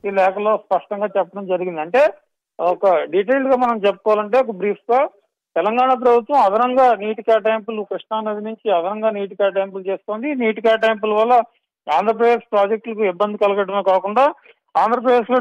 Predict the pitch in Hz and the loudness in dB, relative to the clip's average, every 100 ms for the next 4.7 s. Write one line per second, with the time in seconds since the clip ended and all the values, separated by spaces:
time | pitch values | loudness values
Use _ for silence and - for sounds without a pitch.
0 | 226 220 226 220 220 226 - - 214 202 | 0 0 -2 2 2 0 -8 -8 -4 -2
1 | - 190 233 220 214 160 - - 151 214 | 0 2 0 0 0 0 -2 -8 -4 -4
2 | - 247 220 220 202 180 208 214 214 196 | -6 -4 -2 -2 0 0 0 -2 -4 -2
3 | 196 196 208 196 190 - 208 220 320 208 | -2 0 0 -2 -6 -8 -6 -2 0 0
4 | 202 220 226 208 214 214 220 | 0 0 0 0 0 0 -2